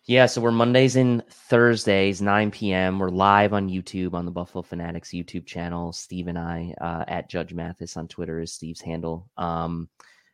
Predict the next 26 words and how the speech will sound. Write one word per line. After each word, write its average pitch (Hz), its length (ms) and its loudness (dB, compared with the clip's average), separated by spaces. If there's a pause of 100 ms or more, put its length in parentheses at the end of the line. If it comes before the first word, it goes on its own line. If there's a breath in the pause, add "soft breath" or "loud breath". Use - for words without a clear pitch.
we 101 200 0
do, 98 420 2
our 92 120 2
Thursday 117 480 2
show 110 240 0
is 104 80 -2
always 98 220 0
the - 60 -12
preview 107 760 -2 (420)
of 95 380 2
the 95 140 -2
upcoming 98 440 -4
game, 95 380 -2
and 92 200 -4
we 90 100 -8
go 92 220 -4
through 92 260 -14
some, 92 180 -8
like, 87 200 -8
news 92 300 -4
and 90 100 -4
notes 87 320 -6
and - 80 -18
stuff. 85 320 -6
So, 87 220 -6
like, 85 220 -6